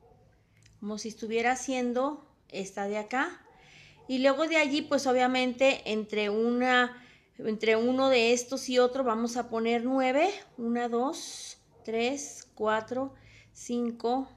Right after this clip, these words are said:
seis, siete, ocho,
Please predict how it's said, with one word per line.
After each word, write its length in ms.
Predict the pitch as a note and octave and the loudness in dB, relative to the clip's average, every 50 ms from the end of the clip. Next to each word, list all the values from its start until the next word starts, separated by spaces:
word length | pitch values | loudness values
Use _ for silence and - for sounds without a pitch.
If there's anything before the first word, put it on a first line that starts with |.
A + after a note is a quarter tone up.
| _ | _
seis, 760 | - - - A#3 A3 A3 A3 A3 A#3 B3+ - - - - - _ _ - - - - - _ | -18 -12 -6 -4 -2 -2 0 -2 -2 -2 -4 -10 -14 -16 -20 _ _ -20 -20 -20 -20 -20 _
siete, 800 | - - - A3 A3 A3 G#3+ G#3+ - - B3 B3+ C4+ C4+ C4 - - - - _ | -20 -14 -6 -2 -2 -2 -2 -2 -2 0 2 2 2 0 -6 -10 -16 -20 -20 _
ocho, 680 | - G3 G3+ G#3 G#3 G#3 - - B3+ C4+ D4 C#4+ - - | -10 -6 -6 -6 -6 -4 -4 -4 -2 -2 -4 -4 -8 -14